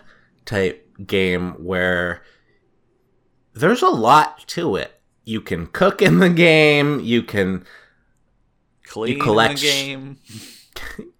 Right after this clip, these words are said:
Speaker 1: I don't know about clean, but, uh, you collect shards from enemies, and then you can use that power. It's like Kirby. You can use their power after you collect it,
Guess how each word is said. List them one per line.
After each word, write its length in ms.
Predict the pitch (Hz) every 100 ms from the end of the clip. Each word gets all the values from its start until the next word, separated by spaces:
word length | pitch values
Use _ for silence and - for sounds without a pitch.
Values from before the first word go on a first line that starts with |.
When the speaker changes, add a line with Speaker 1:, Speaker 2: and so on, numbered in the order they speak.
| _ 123
Speaker 1:
I 480 | 131 156 143 143
don't 100 | 143 120
know 40 |
about 240 | 98 90
clean, 220 | - 85 82 - -
but, 200 | 131 143
uh, 420 | 135 139 120 113 - - _ -
you 140 | 135 135
collect 380 | - 123 135 -
shards 520 | - 131 127 139 143
from 220 | - 110
enemies, 520 | 107 117 127 147 156
and 200 | 147 113
then 120 | 117 113
you 100 | 113
can 180 | 110 101
use 380 | 113 127 123
that 420 | 113 101 95 - - - _
power. 540 | 113 101 95 92 90
It's 180 | 82 98
like 180 | 120 -
Kirby. 540 | - 113 113 92 92 - - -
You 100 | 107
can 180 | 107
use 440 | 104 110 120 107 98
their 340 | 95 101 110
power 560 | - 107 110 104 87 87
after 300 | 90 - 92
you 100 | 92
collect 480 | 95 90 92 - 82
it, 240 | 87 -